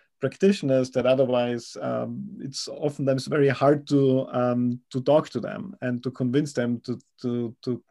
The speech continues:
um, that maybe spending an hour or two hours, uh, on an interview or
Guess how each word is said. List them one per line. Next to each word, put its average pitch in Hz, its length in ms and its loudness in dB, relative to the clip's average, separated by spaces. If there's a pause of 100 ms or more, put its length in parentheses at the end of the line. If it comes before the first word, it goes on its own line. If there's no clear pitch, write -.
(140)
um, 117 340 -6
that 117 280 -2 (400)
maybe 139 500 4 (160)
spending 147 460 2
an 139 100 4
hour 139 320 6
or 127 160 4
two 143 240 0
hours, 143 520 2
uh, 127 280 -4
on 127 160 -2
an 123 100 -2
interview 143 560 -2
or 123 260 -2